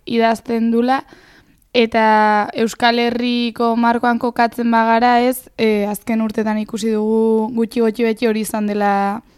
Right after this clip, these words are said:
pasatu dena, e, tortura kasuak haunitzetan ezkutuan gorde direla, eta ez dela azaleratu egitan zer pasatu den, edo azaleratu dena alde bakarrekoa izan dela,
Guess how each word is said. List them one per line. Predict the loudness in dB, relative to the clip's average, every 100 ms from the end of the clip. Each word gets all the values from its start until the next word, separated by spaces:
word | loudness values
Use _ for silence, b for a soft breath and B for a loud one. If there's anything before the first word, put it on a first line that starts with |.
| b b b
pasatu | -2 0 0 -2 0 0
dena, | 2 2 0 b b b b b b b -4
e, | 0 0 0 -2 -4 -6 -4
tortura | -2 -2 -2 -2 0 0 0 -2 -4 -2
kasuak | -2 0 -2 -2
haunitzetan | 0 -2 -2 -4 -2 0 2 0
ezkutuan | -2 -6 -6 -4 0 2 2 0 0 -4 -6 -4
gorde | 0 0 0 -2
direla, | -2 -2 -2
eta | 0 -2
ez | -2
dela | -2 -2
azaleratu | 0 -2 0 0 -2 -4 -2 -2 -2 -4 -4
egitan | -2 -2 -2 0 0 0 -4
zer | -6 -6 -4
pasatu | -4 -4 -4
den, | -2 0 0
edo | 0 -2
azaleratu | -2 -2 -2 -2 -4 -4
dena | -4 -2 -4 -4
alde | -4 -2
bakarrekoa | -2 -2 -2 -4 -6 -6 -4 -6 -8 b b b b b b _
izan | -6 -2 0 0
dela, | 0 0